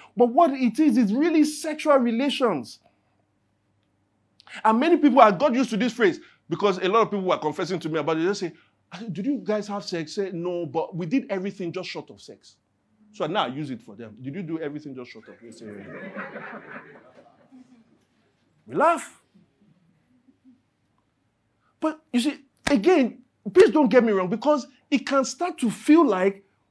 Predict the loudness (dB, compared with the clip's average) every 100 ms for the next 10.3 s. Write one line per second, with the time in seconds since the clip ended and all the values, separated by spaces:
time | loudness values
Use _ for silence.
0 | _ _ _ _ _ _ -2 4 6 6
1 | 4 4 4 4 4 4 2 2 0 2
2 | 4 4 4 4 4 2 0 0 -6 _
3 | -4 -4 -2 0 2 2 2 0 0 -2
4 | -4 -2 -2 -4 -4 -2 0 0 -2 -6
5 | -8 -8 -12 -14 -16 -18 _ _ _ _
6 | _ _ _ _ _ -2 0 0 2 2
7 | 4 2 0 -4 -6 -6 -8 _ _ _
8 | _ _ -2 4 6 6 4 2 6 6
9 | 6 4 2 0 2 2 2 -2 -2 0
10 | 0 -2